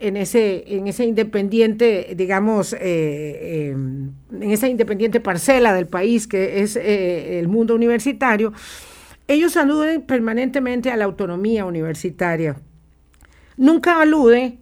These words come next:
nadie que yo conozca al principio constitucional de la sostenibilidad de las finanzas del Estado. Eso me parece que es uno de los artículos más desdeñados de la Constitución Política.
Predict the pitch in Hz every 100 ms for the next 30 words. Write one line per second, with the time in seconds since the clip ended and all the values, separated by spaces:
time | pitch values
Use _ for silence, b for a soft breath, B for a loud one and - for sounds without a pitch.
0 | - 233 240 185 202 202 - - 131 147
1 | 202 202 233 233 214 - 202 202 B B
2 | B B B - 196 202 202 214 214 269
3 | 214 226 214 190 202 170 208 208 214 214
4 | 214 220 208 240 233 254 254 240 220 185
5 | 208 220 214 233 165 160 196 220 240 233
6 | 359 339 233 156 - - 233 302 254 214
7 | 208 208 220 - 214 226 254 240 240 254
8 | 233 202 214 175 277 269 254 220 233 220
9 | 226 202 240 247 233 208 196 196 - 190
10 | 170 233 220 220 254 302 214 180 160